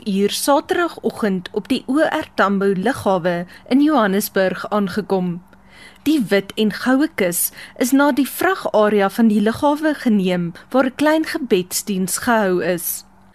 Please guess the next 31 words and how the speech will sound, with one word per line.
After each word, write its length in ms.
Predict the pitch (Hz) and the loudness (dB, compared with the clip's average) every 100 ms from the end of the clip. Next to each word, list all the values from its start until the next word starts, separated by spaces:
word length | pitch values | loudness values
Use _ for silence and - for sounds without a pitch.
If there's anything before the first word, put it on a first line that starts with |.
| _ | _
Volgens 460 | - 202 208 202 | 0 2 2 0
die 120 | - 175 | 0 -2
Hawaiise 540 | 175 180 196 262 320 | 0 2 2 2 -2
polisie 680 | - 285 180 170 - 175 175 - - | 2 2 2 -2 -4 -6 -6 -12 -6
het 180 | 277 240 | -2 2
Mjeni 640 | 370 330 185 190 190 196 - | 2 2 2 2 0 -2 -2
'n 80 | |
vrou 300 | 220 - 311 | -4 0 0
na 160 | 330 330 | 2 2
haar 120 | 247 | 2
huis 320 | 180 214 285 | 0 -2 0
agtervolg 720 | - 247 302 - 214 190 190 - - - | -2 -4 -4 -2 0 0 -2 -8 -20 -8
en 200 | - 277 | 0 2
vreemde 480 | 269 - 320 349 359 | 2 0 2 2 0
gedrag 520 | 349 320 202 170 165 | 0 -2 0 0 0
geopenbaar. 840 | 214 - 214 233 208 190 175 170 - - - - - - | -2 0 2 2 2 2 0 -4 -8 -20 -20 -20 -20 -10
Toe 120 | - 240 | -2 2
die 120 | 277 | 2
polisie 480 | 349 226 180 - 196 | 2 2 0 0 0
op 120 | - | 0
die 140 | 202 | -6
toneel 460 | - 208 220 233 - | 0 2 4 2 2
aankom, 540 | 311 349 196 185 170 180 - - | 0 0 0 0 -2 -10 -16 -6
het 160 | 302 | -2
hy 100 | 392 370 | 0 0
glo 400 | - 214 202 190 | 0 4 4 4
op 180 | 208 - | 0 0
hulle 240 | 269 269 | 0 0
afgestorm. 880 | 196 - 208 - 202 180 170 165 170 _ _ _ | -2 -4 -10 -4 0 0 -2 -6 -10 _ _ _
Maar 260 | 196 202 185 | 0 2 2
daarenteen 840 | 196 185 190 185 302 311 185 175 | 2 2 0 2 2 2 2 -2